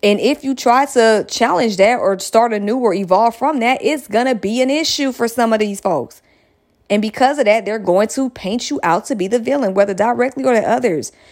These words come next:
You gotta be okay with that. Because at the end of the day, you're gonna save yourself. And that's what's most important.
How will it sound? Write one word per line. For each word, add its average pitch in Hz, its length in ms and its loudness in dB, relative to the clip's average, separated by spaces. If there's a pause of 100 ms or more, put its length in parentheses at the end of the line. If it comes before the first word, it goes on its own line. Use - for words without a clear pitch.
(120)
You 185 80 -6
gotta 233 240 2
be 247 140 2
okay 240 280 2
with 247 200 2
that. 139 400 0 (460)
Because 190 300 2
at 196 140 -4
the 240 80 0
end 247 180 2
of 269 100 0
the 233 40 -6
day, 277 460 2
you're 190 160 -2
gonna 247 180 2
save 262 300 0
yourself. 180 600 -2 (1000)
And 208 160 2
that's 226 180 2
what's 220 140 0
most 202 240 0
important. 160 520 -2